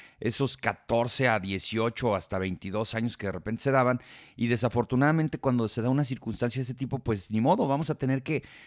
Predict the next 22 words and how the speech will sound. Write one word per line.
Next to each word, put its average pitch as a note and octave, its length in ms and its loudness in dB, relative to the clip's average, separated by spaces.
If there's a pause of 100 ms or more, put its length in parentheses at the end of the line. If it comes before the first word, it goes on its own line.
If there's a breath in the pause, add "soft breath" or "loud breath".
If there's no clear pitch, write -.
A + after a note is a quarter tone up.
(180 soft breath)
ahora C#3+ 280 0
sí D#3+ 120 -2
que D3+ 140 -2
como A2+ 280 2
dicen B2+ 340 2
por G#2 200 0
ahí, A2 400 0
serpientes A#2 560 -2
y A2 40 -2
escaleras, G#2+ 500 -2
¿no? G#2+ 140 0
O - 20 -2
sea, A#2 140 -2
habíamos A#2 360 0
<laughs> - 0 -
logrado A2+ 460 0
algo A#2+ 260 0
y A#2+ 80 0
ahí A#2 60 0
vamos A#2+ 240 -2
para G#2+ 200 -2
atrás, G#2 300 -2